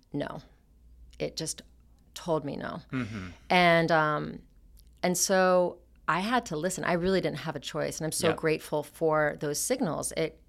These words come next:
Speaker 1: the signals were anxiety and depression and panic and, um, yeah, like, the feeling that every day I would come home with this, like, I was, like, trailing this phantom with me of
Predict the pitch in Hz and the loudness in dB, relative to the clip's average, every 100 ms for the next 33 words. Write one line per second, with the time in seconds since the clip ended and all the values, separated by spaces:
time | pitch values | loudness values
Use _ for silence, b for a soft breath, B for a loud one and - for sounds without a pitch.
0 | _ - 175 - 196 165 151 - 147 143 | _ -8 -2 0 0 0 -2 -6 -6 -4
1 | 143 - 156 147 139 135 143 160 190 175 | -2 -4 -6 -6 -4 -4 -2 -4 -4 -4
2 | 156 - 143 135 - 175 185 196 151 143 | -8 -8 -6 -6 -4 -4 -4 -4 -8 -12
3 | - - 151 208 208 190 - 160 147 143 | -12 -8 -4 -2 -2 -6 -12 -6 -4 -2
4 | 143 139 139 - B B B - 151 143 | -4 -4 -6 -10 B B B -4 -2 -2
5 | 139 139 - 247 _ _ _ _ _ - | -4 -6 -10 -14 _ _ _ _ _ -20
6 | - - 160 156 262 175 147 143 - 165 | -20 -10 -2 0 0 0 -2 -4 -4 -6
7 | - 156 156 156 151 - 151 156 156 165 | -2 -2 0 -2 -2 -2 -4 -2 0 0
8 | 151 143 - - 151 147 185 196 156 - | 0 -2 -10 -6 -6 -2 0 0 -2 -4
9 | 151 - 143 - 147 147 - - 147 147 | -6 -4 -6 -4 -4 -4 -6 -8 -6 -6
10 | 147 - - 170 156 156 156 151 147 - | -8 -10 -10 -4 -2 -2 -4 -4 -4 -4
11 | 165 180 233 143 143 - 143 - - 143 | -2 -2 -4 -6 -10 -10 -10 -8 -4 -2
12 | 143 139 | -2 -6